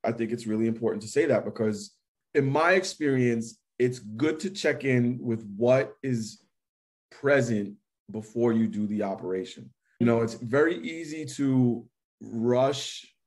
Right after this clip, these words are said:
in my experience, and I've, I've done this, and I don't know about you, but speaking for myself, walking, like, not necessarily emptying the mind and coming from having a beginner's mind,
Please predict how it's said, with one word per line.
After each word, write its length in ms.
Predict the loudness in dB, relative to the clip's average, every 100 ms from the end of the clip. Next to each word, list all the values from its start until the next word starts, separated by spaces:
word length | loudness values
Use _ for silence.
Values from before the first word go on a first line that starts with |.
| -2
in 80 | 2
my 180 | 4 4
experience, 600 | 2 -4 -4 -4 -6 -4
and 80 |
I've, 160 | -4 -4 -6
I've 220 | -4 0
done 220 | -2 -2
this, 240 | -6 -8
and 80 | -10
I 60 | -8
don't 180 | -6 -6
know 120 | -6
about 340 | -4 -6 -6
you, 220 | -8 -8 -6
but 200 | -8 -8 _ _ -20
speaking 340 | -8 -6 -6
for 100 | -6
myself, 500 | -4 -4 0 0 0 -6 _ _ _ 4
walking, 500 | 6 6 2 -2 0
like, 220 | 2 4
not 340 | 4 4 2 0
necessarily 880 | -2 -2 -4 0 2 2 0 -4 -8 _ -2
emptying 460 | -2 2 4 6
the 60 | 6
mind 480 | 4 2 0 -4 -8
and 80 | -6
coming 280 | 0 2 2
from 460 | 0 0 0 -2 -10 -4
having 320 | 0 2 4
a 60 | 2
beginner's 460 | 2 0 0 0
mind, 500 | 0 -2 -2 -6 -10